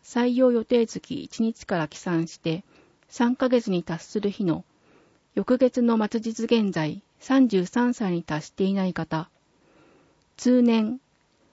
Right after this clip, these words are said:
受付時にお知らせします。キューアールコード、自衛隊のページ。申し込み、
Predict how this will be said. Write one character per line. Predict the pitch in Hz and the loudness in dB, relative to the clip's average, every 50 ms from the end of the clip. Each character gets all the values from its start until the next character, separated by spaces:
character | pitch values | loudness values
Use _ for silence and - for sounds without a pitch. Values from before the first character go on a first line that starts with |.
| _ _ _ _ | _ _ _ _
受 | 202 - - 262 | -6 0 0 0
付 | 254 - - 269 262 247 | 0 0 0 0 0 2
時 | 233 202 | 2 0
に | 185 165 | 0 0
お | - 170 | -2 -4
知 | - - | -4 -4
ら | 190 196 | -4 -4
せ | - - 190 | -4 -6 -8
し | - - 185 | -6 -4 -2
ま | 180 175 185 185 | -2 -2 -2 -4
す。 | - - - _ _ _ _ _ _ _ _ _ _ _ _ _ _ _ _ _ _ _ _ | -8 -14 -20 _ _ _ _ _ _ _ _ _ _ _ _ _ _ _ _ _ _ _ _
キ | - - 262 | 0 2 4
ュ | 262 269 | 6 6
ー | 269 | 6
ア | 269 | 6
ー | |
ル | 254 262 | 6 2
コ | - - 254 233 | 2 4 4 2
ー | 214 - | 4 2
ド、 | 170 156 156 - - - _ _ _ - | 0 -2 -2 -4 -6 -14 _ _ _ -4
自 | 202 226 240 | 2 4 4
衛 | 247 247 | 4 4
隊 | - - 247 233 233 | 2 0 0 0 0
の | 226 220 | 0 0
ペ | - - 196 190 | -2 -2 -2 -2
ー | 185 | -2
ジ。 | - - 180 170 - _ _ _ _ _ _ _ _ _ _ _ _ _ _ _ _ _ _ _ _ _ _ _ - | -4 -4 -6 -6 -8 _ _ _ _ _ _ _ _ _ _ _ _ _ _ _ _ _ _ _ _ _ _ _ -2
申 | 226 240 247 254 | 0 0 0 -2
し | - - | -4 -2
込 | - 240 | 0 2
み、 | 226 220 208 202 - | 2 2 0 -2 -6